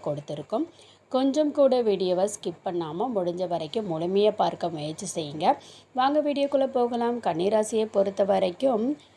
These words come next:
ஒன்று, இரண்டு, மூன்று, நான்காம் பாதம் ஹஸ்தம்.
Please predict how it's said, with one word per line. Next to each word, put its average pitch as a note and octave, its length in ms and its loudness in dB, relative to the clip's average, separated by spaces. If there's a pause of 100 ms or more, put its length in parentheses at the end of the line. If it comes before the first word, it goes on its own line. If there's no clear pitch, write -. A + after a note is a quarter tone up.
(760)
ஒன்று, C4 520 2
இரண்டு, G#3+ 680 2
மூன்று, G3 680 2
நான்காம் G3 560 0
பாதம் F3+ 580 0
ஹஸ்தம். E3 680 -4